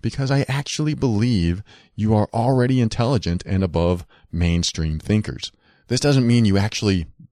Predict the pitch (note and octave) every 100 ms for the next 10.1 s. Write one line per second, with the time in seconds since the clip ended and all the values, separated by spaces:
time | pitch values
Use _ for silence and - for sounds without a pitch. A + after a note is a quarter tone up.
0 | - B2+ F3 G#3 G2 E2+ D#2 - E2 D#2
1 | - D#2+ D#2 D2+ C#2+ C#2 C#2 F2+ G#2+ A2
2 | - E3+ D3+ C3 B2+ B2 - - _ -
3 | G#2 G#2 - - B2 A#2+ B2+ B2 G#2+ F#2+
4 | F2+ F2+ B2+ D3 G2+ F2 D#2+ D#2 D#2+ -
5 | _ G2+ F#2+ F#2+ F#2 - - F#2+ F2 E2+
6 | F2+ - _ - E2 D2+ E2 G#2 E2 -
7 | - _ _ - - A2 C3 - C#3+ B2+
8 | A#2 G#2+ G#2 C3 B2+ G#2 G#2+ D#3+ A#2+ F2+
9 | F2 F2+ F#2 F2+ - C3+ A#2 D#2 C2 F#2